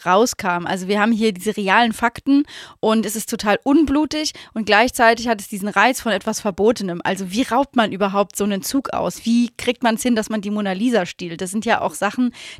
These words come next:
die nicht nur Kinder faszinieren, sondern ja auch Erwachsene bis heute. Und ich finde es eben ganz spannend, dass das da so,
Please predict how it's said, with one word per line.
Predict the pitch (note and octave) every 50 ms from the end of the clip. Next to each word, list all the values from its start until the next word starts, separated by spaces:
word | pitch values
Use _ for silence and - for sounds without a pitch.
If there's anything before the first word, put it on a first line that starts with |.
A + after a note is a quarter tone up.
| -
die | - A#3+
nicht | A#3+ C4+ C#4+ -
nur | A#3 A3 A3+
Kinder | - - D4 D4 C4 A3
faszinieren, | - G3 G3 - - - G#3 G3+ G3+ G#3+ A3+ G#3
sondern | A3 G#3+ G#3 G#3 G#3+
ja | G3+ F#3+
auch | F#3
Erwachsene | - - F3 F#3 A3+ - - - A3+ F#3 E3+
bis | - E3+ - -
heute. | E3+ E3 E3 F#3 - E3 E3 - - - - - - -
Und | - G3+ -
ich | -
finde | A3+ A#3 G#3+
es | -
eben | - - G3+ G#3+
ganz | G3 G#3 G3+ -
spannend, | - - G#3 G#3 A3+ A#3+ G#3 G#3+
dass | - -
das | G3+ G3+ -
da | - F#3+ F#3+ F#3+
so, | F3+ F#3+ F#3+ F#3+ G3 G3